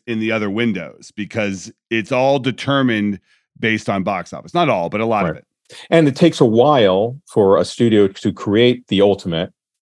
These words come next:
Speaker 2: because money's still coming in and they're settling,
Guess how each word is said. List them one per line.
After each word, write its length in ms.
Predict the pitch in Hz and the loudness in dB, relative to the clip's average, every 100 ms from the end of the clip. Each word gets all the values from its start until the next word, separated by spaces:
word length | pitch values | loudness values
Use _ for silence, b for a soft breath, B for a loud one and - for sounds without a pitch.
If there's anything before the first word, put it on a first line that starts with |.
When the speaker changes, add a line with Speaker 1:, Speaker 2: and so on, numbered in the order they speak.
| _ _ _ _ - | _ _ _ _ -4
Speaker 2:
because 580 | 120 - 117 110 107 - _ - | -2 2 4 4 2 -6 _ -4
money's 340 | 110 127 135 | 2 2 2
still 180 | - 117 | 2 0
coming 320 | - 104 90 | 2 -2 -2
in 320 | 82 90 101 - | -2 -4 -4 -4
and 220 | 101 104 | -2 2
they're 80 | 110 | 2
settling, 600 | 110 127 127 98 71 - | 2 2 2 0 -4 -10